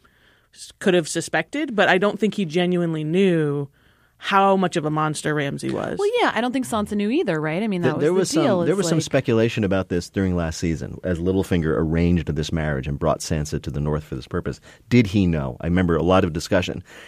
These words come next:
Speaker 3: And it's possible, as other people have pointed out, that this, these discussions in the real world, our world, about Game of Thrones have sort of leached into the writing. Like, for example, everybody last season, everybody wondered, "Did he know?"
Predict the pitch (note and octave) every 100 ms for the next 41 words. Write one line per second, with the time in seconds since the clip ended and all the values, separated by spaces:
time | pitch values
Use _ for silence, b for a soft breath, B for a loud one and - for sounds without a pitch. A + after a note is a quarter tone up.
0 | B C3+ - - B3+ C4+ G#3+ G2+ F2+ -
1 | G#2 - - - - F3 - - F#2+ -
2 | G2+ G2 C3 - F#2+ - E2+ G2+ B2 -
3 | - F2 G#2 G2 - D3 C#3+ G2+ F2 F2+
4 | F2 D#2 G2+ F2+ F#2+ D#2+ C2 G2+ G2+ E2
5 | D#2+ D2+ b b - E2 G2+ G2 F2+ E2+
6 | F2 D#2+ - D#2+ E2+ F2+ D#2 E2 F#2 G#2
7 | - - F#2 F#2 E2 D#2 D2 D2+ D2+ E2+
8 | A2 C#3 b b b - F2+ - F#2+ E2+
9 | F2+ F#2+ F#2+ D2+ F2 F2 F2 F2+ G2+ F#2+
10 | G2 G2+ A2 G#2+ C#2+ F#2 G#2 G#2+ G#2 C3+
11 | A#3+